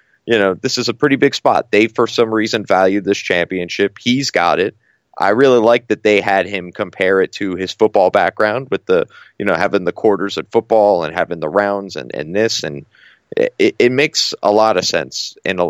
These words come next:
in, in the weirdest of possible ways. Like I said, this might be the best thing that he gets here, because when you look at the top of this card in Impact,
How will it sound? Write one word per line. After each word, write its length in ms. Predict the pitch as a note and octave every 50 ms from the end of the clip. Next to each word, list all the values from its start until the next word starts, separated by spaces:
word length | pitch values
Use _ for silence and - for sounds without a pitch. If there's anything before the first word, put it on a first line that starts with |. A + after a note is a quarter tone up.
| - -
in, 300 | - F#2+ E2 D#2 - - -
in 300 | - F2+ F#2 E2+ D2 D2
the 80 | - G2+
weirdest 580 | G2 F#2+ A2 A#2+ B2+ B2 G#2 G#2 - - - -
of 80 | -
possible 500 | - F2 E2 E2 - - - - D2+ D2
ways. 440 | D#2 D#2+ D#2+ D#2 D#2 D#2 D2 - - _ _ _ _ _ _
Like 120 | - G2 G2
I 40 | F#2+
said, 200 | - F#2+ F#2+ E2
this 140 | B2 B2
might 160 | C#3 C3+ B2 -
be 80 | A#2+
the 80 | G#2+ G2
best 220 | G#2+ A2+ A2 -
thing 300 | A#2+ G#2+ G#2 G2 E2+ - _ _ _ -
that 180 | - G#2 G2
he 160 | F#2 A2 G#2+ E2+
gets 260 | F#2+ G2 G2 - -
here, 160 | G2 F2 E2
because 260 | D2+ F#2 - G2 F#2
when 100 | G#2+ A2+
you 80 | A#2+ C3
look 140 | C3+ D3 C#3
at 80 | A2
the 100 | F#2 G2
top 260 | - - G2 D#2+ -
of 60 | E2+ E2+
this 120 | E2 -
card 320 | - G2+ F2 E2 D#2+ C2+
in 80 | C2 D2
Impact, 540 | D2+ C#2+ - - - A#1 G#1+ G#1+ _ _